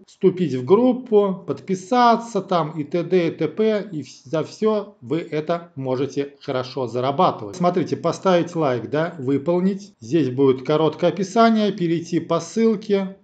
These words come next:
поставить лайк в тридцать втором по счёте отзыву. И проверка осуществится после контрольного вопроса, который можно увидеть в начале выполнения задания.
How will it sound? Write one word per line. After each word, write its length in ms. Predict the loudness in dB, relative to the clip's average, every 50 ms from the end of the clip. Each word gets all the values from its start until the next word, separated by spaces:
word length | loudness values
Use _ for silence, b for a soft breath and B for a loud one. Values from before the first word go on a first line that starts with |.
| _ -2
поставить 640 | 0 0 0 0 0 2 2 4 4 4 2 2 2
лайк 300 | 2 4 4 4 2 0
в 100 | -6 -6
тридцать 400 | -2 -2 0 0 -2 -4 -6 -4
втором 400 | -2 0 2 2 2 2 0 -2
по 120 | -2 -2 -2
счёте 920 | -2 0 -2 -2 -2 -4 -12 -20 _ _ _ _ _ -12 -6 -4 -4 -2
отзыву. 760 | -2 0 0 0 0 0 -2 -2 2 2 2 0 0 -8 -16 -20 _ _
И 140 | -2 -2 0
проверка 560 | 2 4 6 8 8 8 6 6 4 2 2
осуществится 760 | 2 2 -2 -6 -4 -6 -6 -2 0 0 0 0 2 0 0
после 380 | 0 2 0 0 0 0 -4
контрольного 680 | -2 -2 -4 -2 -2 0 2 2 2 2 0 -2 -2 0
вопроса, 600 | 0 0 0 0 0 0 0 2 2 0 0 0
который 420 | 0 -2 -2 0 0 0 2 2
можно 320 | 2 0 -2 -2 0 0
увидеть 380 | 0 2 0 0 -2 -2 -4 -4
в 40 | -4
начале 440 | -6 -6 -6 -4 -2 -2 0 0 0
выполнения 680 | -2 -2 -2 -2 -2 -2 -2 -2 -4 -6 -4 -4 -6 -4
задания. 680 | -2 -4 -4 -2 -2 -2 -2 -2 -4 -8 -14 -18